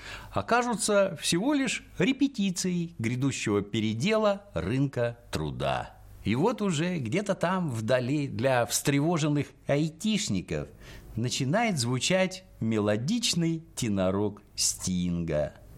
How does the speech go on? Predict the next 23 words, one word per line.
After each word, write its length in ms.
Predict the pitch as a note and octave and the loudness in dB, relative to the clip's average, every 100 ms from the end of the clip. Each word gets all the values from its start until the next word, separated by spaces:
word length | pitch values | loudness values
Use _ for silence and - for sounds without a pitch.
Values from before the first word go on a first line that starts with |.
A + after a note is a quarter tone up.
| - | -2
Кстати, 580 | - - G3+ G3 F#3 D3+ | 0 6 8 6 4 0
это 320 | A#2 A#2 B2+ | 0 4 4
именно 640 | - G#3+ A3+ G#3+ G3 F3 | 4 2 4 4 4 6
Microsoft 1120 | E3 C#3+ D3 D3+ C#3+ B2+ G#2+ - D2 - - | 6 8 8 6 4 0 0 -2 -4 -6 -4
четыре 580 | - C#3 C#3 A3+ A3+ G#3 | 2 2 2 2 4 4
года 500 | E3+ C3+ D#3+ D3 D3 | 2 4 4 6 4
назад 600 | C3 B2 G#2 G#2+ G2 E2+ | 4 2 4 4 4 4
выдал 540 | B2 F#3 G#3 D3+ G2 E2 | 2 2 4 4 2 2
конторе 600 | B2 B2 B2+ C3 A2+ - | 2 2 2 2 2 2
Open 420 | B2 G2+ G2+ G2 - | 0 2 0 0 0
A 340 | G#2+ G2 - | 0 0 0
I 240 | F#2+ D2+ - - - | 2 2 -2 -12 -6
миллиард 880 | E2 F#2+ A#2+ C3+ C#3+ C#3+ D3+ C#3+ A2+ | 0 2 4 4 6 8 6 4 0
бакинских 960 | G#2+ C3+ C3+ - D3+ A#2 - C#2 - | 2 2 2 0 2 0 -2 -6 -4
на 160 | G2 A#2+ | 0 2
разработку 720 | A#2 G#2+ G#2+ C3+ F3+ - G2+ | 4 2 2 0 -2 -2 0
их 280 | E2+ A#2+ - | 0 -2 -6
нейросети. 920 | D#2 D#2 F#2+ F#2 - C2 - C#2 C2+ - - | -4 0 0 0 -2 -6 -6 -6 -6 -8 -2
А 160 | A2+ | 0
теперь, 560 | D3+ G#3 G3+ C#4 E3+ - - - - | 2 0 2 0 0 -4 -20 -4 0
посмотрев 640 | B2+ D3 C#3+ C#3 G2+ - | 2 4 2 2 0 0
на 100 | G#2 | 2
результат, 720 | G#2+ A2 B2 A2+ E2 A1+ | 2 0 -2 0 0 0